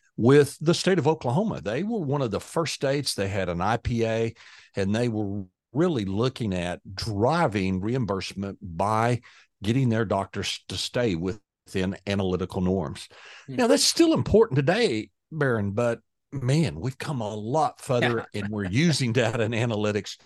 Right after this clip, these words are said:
Speaker 1: in totally different ways, not, and not dealing just with reimbursement today.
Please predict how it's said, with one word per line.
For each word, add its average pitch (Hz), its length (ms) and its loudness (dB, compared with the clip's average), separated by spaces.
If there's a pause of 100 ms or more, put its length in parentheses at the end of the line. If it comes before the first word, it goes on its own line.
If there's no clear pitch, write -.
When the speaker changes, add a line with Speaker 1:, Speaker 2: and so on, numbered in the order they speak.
(380)
Speaker 1:
in 165 160 2
totally 208 400 2
different 120 440 -4
ways, 101 840 -2 (360)
not, 160 320 2 (180)
and 180 160 2
not 180 180 2
dealing 185 300 -2
just 143 340 -6
with 156 160 -8
reimbursement 151 560 -4
today. - 300 -8